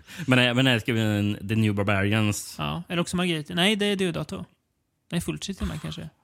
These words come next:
Speaker 2: Nu bara höftar jag.
Speaker 1: Ja, ja, jag
Speaker 2: Gud, jag
Speaker 1: minns
Speaker 2: ger
Speaker 1: inte.
Speaker 2: bara, gud, jag bara slänger ur mig alla i-, italienska läxor jag, jag, jag, jag kan nu.
Speaker 1: Ja.
Speaker 2: Den enda man vet att det inte är, det är ju Argento. Man kan gissa på alla andra. Ja.
Speaker 1: Ja. Eh, Ten-, eh, Raiders of the,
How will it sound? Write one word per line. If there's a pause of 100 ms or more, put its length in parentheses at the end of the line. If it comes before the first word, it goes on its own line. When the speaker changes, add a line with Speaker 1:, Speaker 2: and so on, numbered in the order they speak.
(140)
Speaker 2:
Nu
bara (120)
höftar
jag.
Speaker 1:
Ja,
ja,
jag
Speaker 2:
Gud,
jag
Speaker 1:
minns
Speaker 2:
ger
Speaker 1:
inte.
Speaker 2:
bara,
gud,
jag
bara
slänger
ur
mig
alla
i-,
italienska
läxor
jag,
jag,
jag,
jag
kan
nu. (220)
Speaker 1:
Ja.
Speaker 2:
Den
enda (220)
man
vet
att
det
inte
är, (220)
det
är
ju (100)
Argento. (920)
Man
kan
gissa
på
alla
andra.
Ja. (240)
Speaker 1:
Ja.
Eh,
Ten-, (260)
eh,
Raiders
of
the,